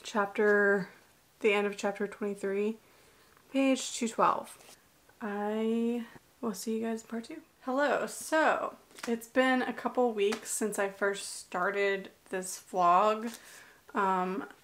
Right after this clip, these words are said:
we left off after chapter twenty-three, so I'm about to dive back into chapter twenty-four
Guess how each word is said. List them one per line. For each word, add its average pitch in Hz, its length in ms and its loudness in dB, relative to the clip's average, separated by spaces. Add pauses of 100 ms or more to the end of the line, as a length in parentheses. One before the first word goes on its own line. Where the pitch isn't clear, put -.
(500)
we 233 140 2
left 208 400 2
off 196 400 4 (160)
after 190 380 0
chapter 196 480 -4
twenty-three, 208 920 -4
so 208 160 -6
I'm 190 80 -2
about 190 220 -2
to 214 60 -8
dive 190 400 2
back 185 240 2
into 196 180 -6
chapter 190 300 -6
twenty-four 247 800 0